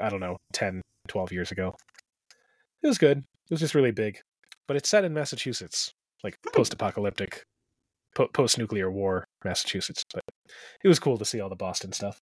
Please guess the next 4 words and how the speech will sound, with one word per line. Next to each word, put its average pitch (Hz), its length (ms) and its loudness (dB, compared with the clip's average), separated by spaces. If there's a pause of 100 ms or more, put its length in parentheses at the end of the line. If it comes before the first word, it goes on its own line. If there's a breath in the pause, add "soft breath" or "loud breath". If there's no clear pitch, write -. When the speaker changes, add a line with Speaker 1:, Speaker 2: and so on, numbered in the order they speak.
(480)
Speaker 2:
Yeah, 247 260 6 (200)
cool. - 300 4 (560)
Speaker 1:
Anyway. 92 220 -4 (1700 loud breath)
Speaker 2:
Yeah, 277 140 6